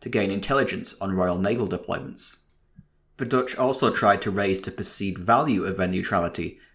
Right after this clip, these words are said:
by engaging in humanitarian and diplomatic activities. Dutch ambulances and medical staff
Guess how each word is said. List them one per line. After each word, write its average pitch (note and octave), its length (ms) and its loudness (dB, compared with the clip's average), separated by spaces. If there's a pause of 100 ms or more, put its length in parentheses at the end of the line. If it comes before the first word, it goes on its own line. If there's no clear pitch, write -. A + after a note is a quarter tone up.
by B2 180 6
engaging A#2+ 460 2
in A2+ 120 0
humanitarian F#2+ 920 0
and G2 120 -4
diplomatic F#2+ 600 -2
activities. - 680 -4 (840)
Dutch - 260 -2
ambulances G#2+ 680 2
and F#2+ 160 -2
medical A#2+ 340 0
staff - 440 0